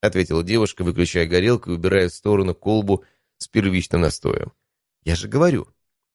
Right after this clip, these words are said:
там всё вполне доступное, без изысков.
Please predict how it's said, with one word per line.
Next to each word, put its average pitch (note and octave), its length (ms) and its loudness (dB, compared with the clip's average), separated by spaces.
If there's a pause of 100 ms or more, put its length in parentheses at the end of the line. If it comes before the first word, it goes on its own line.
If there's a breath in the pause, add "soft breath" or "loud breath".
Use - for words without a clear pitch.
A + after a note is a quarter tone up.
там A2+ 220 4
всё F3+ 200 -2
вполне C#3+ 360 0
доступное, A#2+ 600 0
без F3 200 -4
изысков. B2+ 460 0